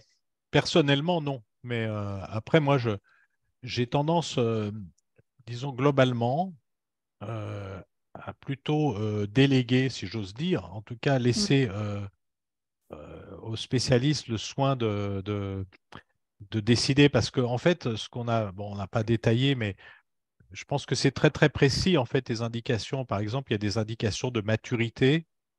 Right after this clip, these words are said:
Speaker 1: qui sont
Speaker 2: Mm.
Speaker 1: assez difficiles. Par exemple, le Froggy Mouth, par, parfois, vous pouvez le proposer à un enfant et puis il le refuse. Euh, et puis, euh, trois mois plus tard, il décide de le prendre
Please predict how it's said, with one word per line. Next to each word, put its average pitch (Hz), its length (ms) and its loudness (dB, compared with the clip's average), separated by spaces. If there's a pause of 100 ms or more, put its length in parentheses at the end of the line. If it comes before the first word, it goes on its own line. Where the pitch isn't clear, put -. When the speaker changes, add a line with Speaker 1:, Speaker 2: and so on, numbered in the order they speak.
(540)
Speaker 1:
qui 110 100 -10
sont - 140 -2
Speaker 2:
Mm. 127 40 4
Speaker 1:
assez 117 240 4
difficiles. 147 680 -2
Par 117 140 0
exemple, 127 400 -4
le 110 60 -4
Froggy 110 320 -4
Mouth, 151 220 0
par, 107 200 0 (260)
parfois, 165 320 -2
vous 131 160 -6
pouvez 117 240 -6
le 107 120 -2
proposer 120 460 -4
à 110 60 2
un 104 100 -4
enfant 147 380 -4
et 120 140 -4
puis 120 260 -8
il 107 80 -6
le 104 80 0
refuse. 113 540 -2 (1120)
Euh, 98 280 -4
et 101 140 2
puis, 143 320 2
euh, 101 420 0
trois - 200 -6
mois 110 160 -4
plus 110 180 -8
tard, 156 240 2
il 120 80 -2
décide 110 340 -8
de 117 100 -4
le 107 80 -6
prendre 117 440 -8